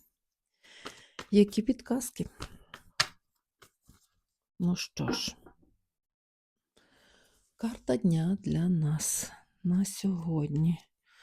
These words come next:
Ну ні, ну п'ятірка мечів, ну нащо вона нам? О, ще й п'ятірка пентаклів на дні колоди, нічого собі. Дві кризових таких енергії. Брак ресурсів.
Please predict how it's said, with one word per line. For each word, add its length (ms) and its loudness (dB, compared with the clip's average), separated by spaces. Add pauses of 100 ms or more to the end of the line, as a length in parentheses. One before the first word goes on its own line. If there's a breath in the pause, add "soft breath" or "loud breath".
(580 soft breath)
Ну 160 6
ні, 500 8
ну 160 4
п'ятірка 520 -2
мечів, 380 2
ну 120 4
нащо 400 2
вона 240 -2
нам? 380 -2
О, 360 2
ще 160 -2
й 40 -4
п'ятірка 420 -2
пентаклів 540 -4
на 100 0
дні 180 -2
колоди, 520 -6
нічого 500 -2
собі. 240 -16 (1600 soft breath)
Дві 220 10
кризових 580 12
таких 360 2
енергії. 600 8 (1500 loud breath)
Брак 380 6
ресурсів. 720 2